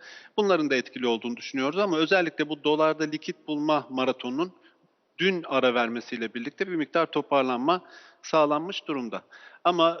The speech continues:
e, bunun yanında belirttiğim gibi korona ile ilgili küresel büyüme beklentilerindeki düşüşle de birlikte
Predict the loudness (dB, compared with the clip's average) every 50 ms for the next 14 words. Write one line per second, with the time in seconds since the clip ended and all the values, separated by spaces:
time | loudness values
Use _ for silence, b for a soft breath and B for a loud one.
0 | -6 -8 -8 -8 -8 -6 -4 -2 0 0 0 0 0 0 -2 -2 -2 -2 -2 -2
1 | -4 -4 -4 -6 -6 -8 -8 -8 -8 -8 -8 -8 -10 -6 -2 0 2 2 2 2
2 | 2 2 0 0 -2 -2 -4 -4 -6 -10 -8 -8 -8 -8 -8 -6 -4 -2 -2 0
3 | 0 0 0 0 -2 -4 -6 -4 -4 -4 -4 -6 -6 -4 -6 -4 -4 -2 -4 -4
4 | -4 -6 -6 -6 -6 -8 -10 -12 -14 -14 -12 -10 -10 -10 -8 -6 -6 -6 -4 -4
5 | -4 -4 -6 -6 -4 -4 -4